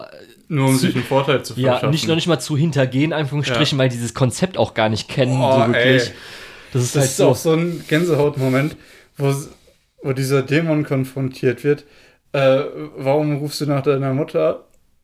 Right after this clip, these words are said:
Speaker 1: Und er meint halt einfach, "Ja, ich hab halt gelernt, wenn ich Mama ruf, dass die Menschen mich nicht mehr umbringen wollen."
Speaker 2: Mhm, ja.
Speaker 1: Und das ist so, oh.
Speaker 2: Das ist halt einfach so
Speaker 1: Das ist so bitter.
Speaker 2: aber auch so mega gut.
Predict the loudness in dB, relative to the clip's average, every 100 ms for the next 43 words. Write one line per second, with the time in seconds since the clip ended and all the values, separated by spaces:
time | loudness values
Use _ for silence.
0 | _ -2 0 2 2 0 0 0 0 -2
1 | -4 -8 _ _ _ _ _ -6 0 4
2 | 4 2 -2 -2 -2 2 2 0 0 0
3 | 2 0 -2 -2 -2 -2 0 0 0 -2
4 | -4 -4 -4 -4 0 0 0 -2 -2 -2
5 | -2 -2 -2 -2 -4 -2 -2 0 2 2
6 | 2 0 0 0 0 -2 -16 -10 -2 0
7 | 0 -4 0 0 -2 -2 2 4 4 4
8 | 4 4 0 -6 -10 -6 0 0 2 0
9 | 2 2 2 0 -2 2 2 2 2 2
10 | 2 2 4 2 0 0 0 0 -2 -2
11 | -2 2 0 2 -2 -2 -4 -6